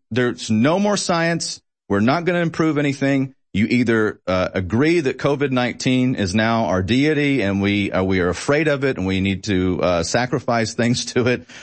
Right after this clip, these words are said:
or you are a heretic. You are one of those, uh, uh, deniers. You are a covid nineteen denier. And so, yeah, uh, Elon Musk has said, uh, similar things before about the lockdown.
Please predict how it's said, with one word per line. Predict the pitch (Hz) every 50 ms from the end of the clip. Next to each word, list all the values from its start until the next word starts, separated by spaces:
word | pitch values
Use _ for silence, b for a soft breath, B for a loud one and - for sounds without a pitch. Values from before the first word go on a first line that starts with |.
| B B B
or | 110 113 117 117 117 117 117
you | - 95 101 127 143
are | 147 147 139
a | 123
heretic. | 95 120 139 170 196 175 - - 101 85 85 -
You | 104 113 123 131
are | 117 113 113 110 110 110 101
one | 62 67 87 117 117
of | 117
those, | 110 117 113 110 104 95 87 -
uh, | 110 107 104 98 98 95 - _ _ _ _ _ _ _ -
uh, | - 62 - - 64 -
deniers. | - - 113 110 110 113 123 131 175 170 98 65 53 - 90
You | 95 104 104
are | 101 98 98
a | 92
covid | 92 - - 117 120 110 113 107 98
nineteen | 110 107 104 - - - 120 110 104 90
denier. | 85 87 92 101 113 123 123 110 92
And | 85 85
so, | 82 104 95
yeah, | 98 113 104 98
uh, | 80 69 92 98 - - - _ -
Elon | 104 127 139 147 139 123
Musk | 113 113 117 120 123 - -
has | - 107 92 -
said, | - - 127 110 95 92 - _
uh, | - 95 90 76 78
similar | - - 196 247 330 247 165 123
things | - - 139 127 113
before | - - - - 156 170 165
about | 123 104 104 95 95 -
the | 92
lockdown. | 87 101 120 139 127 - 101 101 98 92 92 98 95